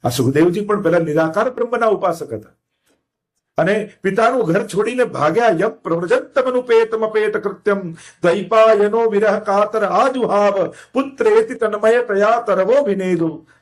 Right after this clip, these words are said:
તમ સર્વભૂત હૃદયમ મુનિમાનતોસ્મિ. ઘર છોડ, જન્મની સાથે સોળ વર્ષ સુધી માના ગર્ભમાં રહ્યા, જન્મ લીધો અને ભાગ્યા ઘર છોડી.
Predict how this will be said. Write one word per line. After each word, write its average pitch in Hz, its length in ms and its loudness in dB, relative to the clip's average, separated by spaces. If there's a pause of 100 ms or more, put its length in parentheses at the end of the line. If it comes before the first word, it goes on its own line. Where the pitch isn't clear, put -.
તમ 226 200 -8
સર્વભૂત 147 680 -2
હૃદયમ 131 460 -2
મુનિમાનતોસ્મિ. 123 1080 -6 (300)
ઘર 185 300 0
છોડ, 165 240 -6
જન્મની 262 420 -2
સાથે 220 500 0
સોળ 285 680 0
વર્ષ 254 160 0
સુધી 240 240 -4
માના 233 280 0
ગર્ભમાં 202 420 0
રહ્યા, 233 340 0 (280)
જન્મ 247 300 0
લીધો 220 200 2
અને 233 200 0
ભાગ્યા 147 360 0
ઘર 123 160 -4
છોડી. 123 280 -12